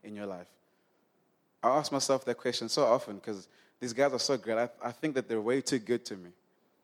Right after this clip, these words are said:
And sometimes I say them, to them, like, "Guys, you give me way too much credit." Like, am I being a great friend to the people that I have in my life? So we're gonna go on a bit of a journey of trying to understand this idea of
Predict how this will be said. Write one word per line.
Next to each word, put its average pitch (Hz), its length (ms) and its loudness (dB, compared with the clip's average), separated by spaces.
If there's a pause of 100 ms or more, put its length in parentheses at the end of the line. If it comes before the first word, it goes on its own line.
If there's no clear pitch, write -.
(960)
And 107 100 -12
sometimes 139 400 2
I 120 60 0
say 127 200 2
them, 113 240 -4
to 120 120 -10
them, 104 240 -8
like, 101 160 -14
"Guys, 123 200 0
you 117 60 -6
give 110 180 -8
me 120 100 0
way 120 180 -2
too 123 220 -14
much 110 180 -10
credit." 90 400 -10 (1200)
Like, 110 180 -12
am 151 200 -2
I 143 80 0
being 131 220 -2
a 120 60 -2
great 117 260 -2
friend 117 260 -4
to - 60 -14
the 110 120 -2
people 120 300 -4
that 101 120 -2
I 110 120 4
have 104 280 -2 (460)
in 101 120 -10
my 104 140 -6
life? 90 220 -10 (1900)
So - 160 -4
we're 147 80 2
gonna 180 180 4
go 156 160 4
on 143 100 4
a 135 60 0
bit 127 160 2
of 120 120 0
a 120 60 0
journey 117 280 -2
of 113 100 -4
trying 131 220 -4
to - 100 -2
understand 117 520 -2
this 110 100 -6
idea 110 400 0
of 104 180 -4